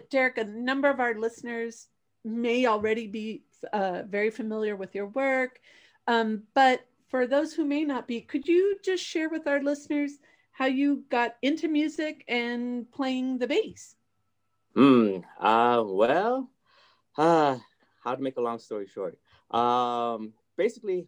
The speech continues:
Speaker 2: for me, I think it all started, uh, uh, being a kid of the sixties. Uh, I was born in sixty-three, and, uh, A M radio at the time was a major,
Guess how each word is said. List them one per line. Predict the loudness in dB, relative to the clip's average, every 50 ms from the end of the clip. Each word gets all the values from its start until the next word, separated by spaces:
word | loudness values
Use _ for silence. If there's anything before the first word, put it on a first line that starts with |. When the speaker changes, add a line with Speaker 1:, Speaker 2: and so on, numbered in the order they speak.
| _ _
Speaker 2:
for | -6 -4
me, | -2 -2 -2 -2
I | -4
think | -4 -6 -6 -6
it | -6 -6
all | -6 -8
started, | -6 -4 -2 -2 -2 -2 -4 -4 -4 -6
uh, | -4 -4 -4 -4 -4
uh, | -4 -2 -4 -4
being | -4 -4 -6 -4 -4 -6 -8
a | -6 -6 -6 -6 _ _
kid | 0 2 4 4 4 2 0
of | -2 -4 -4 -4
the | -6 -8
sixties. | -10 -10 -20 -20 -20 -8 2 2 2 2 0 -12 -16 -8 -6 -4 -4 -2 -4 -4 -4 -6 -8 -10 -18 _ _ _ 2
Uh, | 4 6 6 6 6 6
I | 6 6
was | 4 4 6
born | 6 6 6
in | 6 4
sixty-three, | 4 0 -2 0 0 -2 0 6 8 8 8 8 4 0 -8 _ _ -20 -20 -20 -20 -8 _ 2
and, | 4 4 6 6 4 6 6 6
uh, | 6 8 6 6 4 6
A | 6 8 8 8 8
M | 6 6
radio | 6 6 6 6 6 6 6 6 6 6 4
at | 2 0 -6
the | -8
time | -14 -10 -6 -4 -4 -2 -2 -2
was | -2 -2 -2 -2 -4 -6 -8
a | -6 -4 -4 -4 -6 -10
major, | -10 -8 -2 0 2 2 2 0 0 0 0 2 0 -2